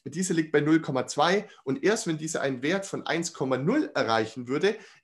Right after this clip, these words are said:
erst dann hätten wir sozusagen einen perfekten Gleichlauf. Ja, das würde bedeuten,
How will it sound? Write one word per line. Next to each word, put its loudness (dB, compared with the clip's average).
erst 0
dann 0
hätten 0
wir 4
sozusagen 0
einen 0
perfekten 0
Gleichlauf. 2
Ja, 4
das -2
würde 0
bedeuten, 2